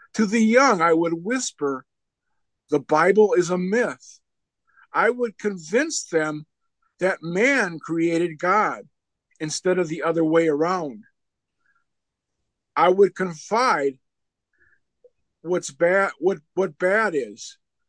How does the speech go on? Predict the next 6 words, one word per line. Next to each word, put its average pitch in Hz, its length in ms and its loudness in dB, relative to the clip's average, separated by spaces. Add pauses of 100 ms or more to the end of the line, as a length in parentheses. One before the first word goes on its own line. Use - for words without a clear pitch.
(260)
Good 208 260 6
is 214 240 4
what's 190 380 -2 (160)
good 196 280 2 (280)
is 160 180 -4
square. 196 640 -2